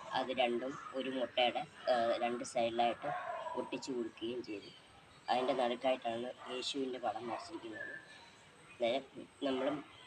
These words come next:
ഇതുപോലെ പാഴ്വസ്തുവായി വലിച്ചെറിയുന്ന ഓരോ വസ്തുക്കളും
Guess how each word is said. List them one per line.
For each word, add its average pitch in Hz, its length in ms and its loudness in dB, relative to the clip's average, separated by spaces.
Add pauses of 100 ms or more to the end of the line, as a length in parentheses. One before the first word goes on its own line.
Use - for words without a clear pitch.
(100)
ഇതുപോലെ 120 400 0 (180)
പാഴ്വസ്തുവായി 127 640 2
വലിച്ചെറിയുന്ന 117 800 -2
ഓരോ 120 140 -2
വസ്തുക്കളും 123 540 -6